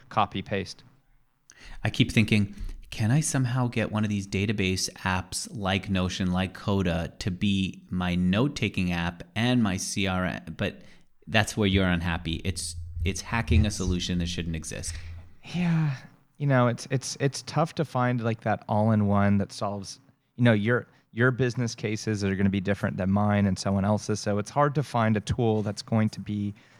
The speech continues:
Speaker 1: that all-in-one perfect for what you're looking for. But, you know, I would just say, you know, if it's important to you to take notes on a person,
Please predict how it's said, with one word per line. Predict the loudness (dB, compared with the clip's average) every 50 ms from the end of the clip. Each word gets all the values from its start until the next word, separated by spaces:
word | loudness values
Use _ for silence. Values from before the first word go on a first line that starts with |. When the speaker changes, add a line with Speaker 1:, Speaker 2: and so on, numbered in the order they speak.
| -2
Speaker 1:
that | 0 0 0 2
all-in-one | 4 4 6 8 8 8 8 6 6 6 4 2
perfect | 0 0 -2 -2 -2 -2 -4 -6 -6
for | -4 -4 -4
what | -4 -2
you're | -4 -4 -4
looking | -4 -4 -2 -2 -2
for. | 0 0 0 0 2
But, | 4 4 2 2 0 -10 -20 -20 -20 -20 -20 -20 -20 -20 -20 -20 -20 -20 -20 -20 -18 -10
you | -6 -2
know, | -2 0 2
I | 0
would | 0 -2 -4 -6
just | -8 -10 -10 -8 -2
say, | 0 2 2 4 2 2 0 -2 -6 -14 -20 _ -4
you | 0 4
know, | 4 4
if | 4 2
it's | -2 -2
important | -2 -4 0 0 0 0 0 -2
to | -2 -2
you | 0
to | 0
take | 0 0 -2 -2 0
notes | 0 -2 -2 0 -2
on | -2
a | -2
person, | -2 -2 -2 -4 -4 -2 -4 -4 -2 -2